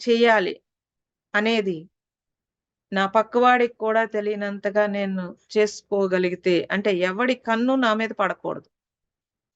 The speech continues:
అప్పుడే నా అహంకారం లేవకుండా ఉంటుంది. లేదంటే ఇలాంటి స్థితులు, అమనీభావ స్థితులు ఇవి రావండి. అవేం రావు.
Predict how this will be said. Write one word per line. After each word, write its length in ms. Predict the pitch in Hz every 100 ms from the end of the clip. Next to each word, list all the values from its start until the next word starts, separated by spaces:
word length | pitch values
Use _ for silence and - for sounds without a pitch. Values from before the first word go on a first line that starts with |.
| _ _ _ _ _ _ _ _ _ _ _ _ _ _ _ _ _ _ _ -
అప్పుడే 420 | 185 - 226 214 156 208 _ _ _ _ _ _
నా 140 | 190 196 180
అహంకారం 760 | 175 226 214 220 214 202 196 190
లేవకుండా 720 | 170 175 190 190 196 185 180 170
ఉంటుంది. 300 | 143 - _ _ _ _ _ _ _ _ _ _ _ - _ _ _ _ _ _ _ _ _ _ _ _ _ -
లేదంటే 520 | 202 214 196 190 185 156 180 _ _ _ _ _ _ _ -
ఇలాంటి 520 | 190 226 247 247 262
స్థితులు, 540 | 233 - 214 196 208 202
అమనీభావ 500 | 175 196 208 196 190 190
స్థితులు 400 | - 190 185 185
ఇవి 180 | 180 175
రావండి. 600 | 151 147 165 156 147 - _ _ _ _ _ _ _ _ _ _ _ _ _ _ -
అవేం 320 | 165 160 175
రావు. 260 | 165 156